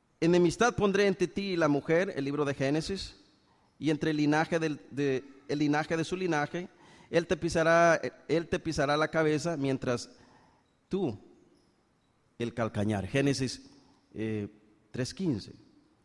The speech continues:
"Será descendiente de Abraham, Isaac y de Jacob", las señales de Cristo Jesús como el Mesías. "Descendiente de Judá", el libro de,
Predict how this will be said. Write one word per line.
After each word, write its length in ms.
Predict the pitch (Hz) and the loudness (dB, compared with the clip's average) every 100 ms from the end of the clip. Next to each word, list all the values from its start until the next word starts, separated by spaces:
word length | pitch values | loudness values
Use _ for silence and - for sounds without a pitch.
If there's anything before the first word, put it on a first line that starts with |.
| _ _ _ - | _ _ _ -4
"Será 280 | 175 170 | 2 4
descendiente 600 | 185 180 170 160 185 180 | 4 4 0 2 0 0
de 100 | 165 | 0
Abraham, 760 | 147 139 147 175 202 262 240 - | 2 4 6 6 4 0 -10 -10
Isaac 640 | - 123 131 139 160 180 - | -6 0 4 6 6 4 -4
y 80 | 143 | -4
de 100 | 135 | -2
Jacob", 500 | 117 - 175 214 - | -4 0 0 0 -2
las 160 | 127 127 | -4 -2
señales 380 | 127 131 147 151 | 0 0 0 0
de 120 | 143 | -2
Cristo 280 | 147 147 156 | -4 -6 -6
Jesús 300 | 156 147 147 | -4 -6 -6
como 180 | 135 | -2
el 80 | 135 | 0
Mesías. 560 | 156 175 175 160 175 - _ _ _ _ _ _ | 0 0 -2 -2 -8 -20 _ _ _ _ _ _
"Descendiente 600 | 143 156 147 165 160 180 | -2 0 2 2 2 0
de 120 | 170 | -2
Judá", 640 | - 156 160 196 247 196 - _ _ _ _ _ _ | -2 2 4 4 0 -14 -20 _ _ _ _ _ _
el 280 | 120 123 127 | -8 -6 -4
libro 240 | 147 156 | -2 0
de, 200 | 143 139 | 0 -2